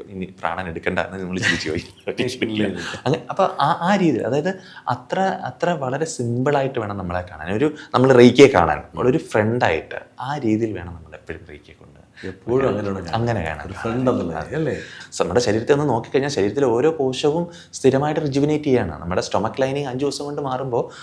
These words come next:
Speaker 1: നമ്മുടെ, ആ, ലിവർ ലൈനിങ്, ആ, മൂന്ന് മുതൽ ആറ് ആഴ്ച കൊണ്ട് മാറും. ശരീരം മുഴുവനായിട്ട് ഒരു പതിനൊന്ന് മാസം കൊണ്ട് മാറുമെന്നാണ് പറയുന്നത്.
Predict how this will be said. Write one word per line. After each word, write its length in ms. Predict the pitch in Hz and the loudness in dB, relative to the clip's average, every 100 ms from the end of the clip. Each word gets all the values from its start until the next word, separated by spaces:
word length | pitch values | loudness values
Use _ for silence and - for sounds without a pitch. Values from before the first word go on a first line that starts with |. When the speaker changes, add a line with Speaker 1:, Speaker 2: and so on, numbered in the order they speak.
| - - 110 | -20 -10 -4
Speaker 1:
നമ്മുടെ, 340 | 113 123 127 | 2 2 2
ആ, 200 | 117 110 | 0 0
ലിവർ 300 | 107 107 120 | 2 2 2
ലൈനിങ്, 340 | 131 127 127 139 | 0 -2 -4 -6
ആ, 320 | 123 120 117 120 | -8 -8 -8 -8
മൂന്ന് 240 | 117 123 | -8 -4
മുതൽ 220 | 127 123 | -2 -2
ആറ് 180 | 117 120 | -2 -4
ആഴ്ച 240 | 123 117 120 | -4 -4 -8
കൊണ്ട് 200 | 117 113 | -10 -10
മാറും. 500 | 95 - - - - | -14 -16 -20 -20 -8
ശരീരം 360 | - 113 131 151 | 0 4 6 6
മുഴുവനായിട്ട് 520 | 131 131 156 156 151 | 8 8 6 2 -2
ഒരു 80 | 147 | -2
പതിനൊന്ന് 340 | 139 139 139 | -2 -4 -6
മാസം 240 | 131 127 | -8 -10
കൊണ്ട് 160 | 120 113 | -12 -10
മാറുമെന്നാണ് 440 | 110 101 92 85 | -8 -8 -10 -14
പറയുന്നത്. 260 | 80 - - | -20 -20 -20